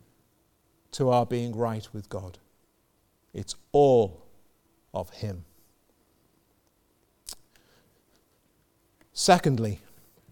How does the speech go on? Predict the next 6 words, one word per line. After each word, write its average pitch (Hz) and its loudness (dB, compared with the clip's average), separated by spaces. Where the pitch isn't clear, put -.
this 165 2
one 151 4
God 117 2
is 127 -6
the 120 -4
God 135 2